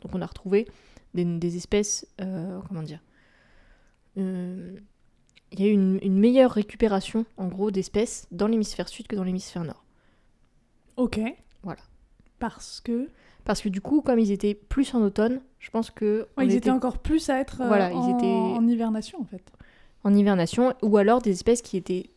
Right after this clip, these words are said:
Speaker 1: finalement plus proches de leurs adultes, et qui
Speaker 2: Ouais.
Speaker 1: étaient donc moins fragiles.
Speaker 2: Bah, c'est toujours comme ça, hein. En cas d'apocalypse, avoir des enfants, c'est toujours gênant,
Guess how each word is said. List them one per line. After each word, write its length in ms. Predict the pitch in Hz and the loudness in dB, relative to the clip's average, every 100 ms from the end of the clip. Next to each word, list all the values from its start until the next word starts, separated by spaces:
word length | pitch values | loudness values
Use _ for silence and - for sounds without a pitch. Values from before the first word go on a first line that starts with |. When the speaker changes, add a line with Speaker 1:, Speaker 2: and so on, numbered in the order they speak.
| _ | _
Speaker 1:
finalement 360 | - 208 208 226 | -4 0 0 0
plus 200 | 226 220 | -4 -10
proches 260 | - 240 226 | 0 0 2
de 100 | 214 | 0
leurs 180 | 180 - - 185 - 175 | 0 -4 -12 -16 -14 -2
adultes, 480 | 175 170 247 - - _ _ _ _ _ - | 0 0 -2 -4 -14 _ _ _ _ _ -12
et 40 | 165 | -2
qui 100 | 277 | 2
Speaker 2:
Ouais. 100 | 254 | 2
Speaker 1:
étaient 160 | 202 | 2
donc 200 | 202 220 | 2 2
moins 120 | 190 190 | 2 2
fragiles. 320 | 190 170 - _ _ - - - _ _ _ _ _ - - - | 0 -4 -6 _ _ -20 -20 -20 _ _ _ _ _ -20 -20 -10
Speaker 2:
Bah, 60 | 285 233 254 | -6 -6 -6
c'est 160 | 320 | -8
toujours 280 | 320 359 240 | -4 -4 -4
comme 160 | 294 285 | -2 -2
ça, 140 | 339 | 0
hein. 180 | 285 262 | 2 2
En 40 | 254 | 0
cas 140 | 269 | -4
d'apocalypse, 560 | 262 254 269 254 285 269 | -4 -4 -2 -4 -4 -4
avoir 220 | 240 240 | -2 -2
des 120 | 226 | -2
enfants, 240 | 226 - | -2 -4
c'est 160 | 285 233 | -8 -10
toujours 220 | - 240 | -8 -4
gênant, 340 | 214 214 208 | -2 -2 -4